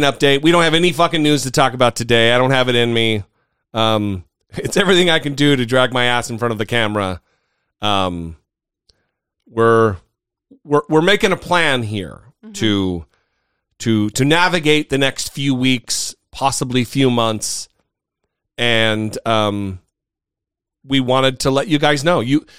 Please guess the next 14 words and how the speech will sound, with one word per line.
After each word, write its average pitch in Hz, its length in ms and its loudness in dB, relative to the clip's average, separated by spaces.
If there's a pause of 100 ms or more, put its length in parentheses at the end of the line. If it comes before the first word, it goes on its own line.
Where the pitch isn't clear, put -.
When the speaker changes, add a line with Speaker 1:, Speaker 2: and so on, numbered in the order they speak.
(240)
Speaker 1:
you 226 420 2
have 185 220 -2
been 175 420 2
the 147 140 0
absolute 156 640 0
genesis 165 1000 0
of, 131 340 0
of 131 280 -2
any 185 220 0
success 151 600 0
that 131 160 -4
we 139 160 -2
can 120 220 -4
measure 143 440 0